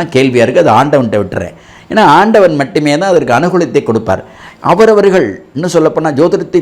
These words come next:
தவறாக சித்தரிக்கக்கூடிய ஒவ்வொரு ஜோதிடர் வாழ்க்கையுடைய சுய வாழ்க்கை, சொந்த வாழ்க்கையில பல அவஸ்தைப்படுறாங்க. எனக்கு தெரிஞ்சு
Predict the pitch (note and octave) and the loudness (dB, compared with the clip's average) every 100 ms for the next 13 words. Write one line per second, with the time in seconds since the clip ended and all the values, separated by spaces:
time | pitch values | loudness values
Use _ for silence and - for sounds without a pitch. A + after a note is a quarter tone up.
0 | - A2 D#3 F#3 G3 G#3 G3 D#3+ F3 C#3+ | -2 -2 2 2 2 -2 -4 -4 -6 -4
1 | - D3+ C3+ C3 F3 G3 F#3 C3 E3+ G3+ | -4 0 2 2 0 0 0 2 2 4
2 | G3+ F3 C#3+ C#3+ E3+ E3+ D3+ C3 A2+ A2+ | 2 2 2 2 0 -4 -2 -2 -4 -8
3 | - D#3+ G3+ A3+ E3 D3+ C#3 C#3 - - | -4 0 2 4 4 0 -6 -10 -12 -20
4 | - - G#3+ C4 A3+ F3 E3 F#3 E3+ C3+ | -8 -2 0 2 2 2 0 -2 -2 0
5 | C#3 C3 C3+ G#2 F2+ D2+ - _ _ _ | 0 -2 -8 -8 -10 -12 -18 _ _ _
6 | _ - - - - - - - B2 F#3 | _ -20 -20 -20 -20 -20 -20 -4 0 0
7 | G#3 F#3 F#3+ F#3+ D3+ | 0 0 2 2 -2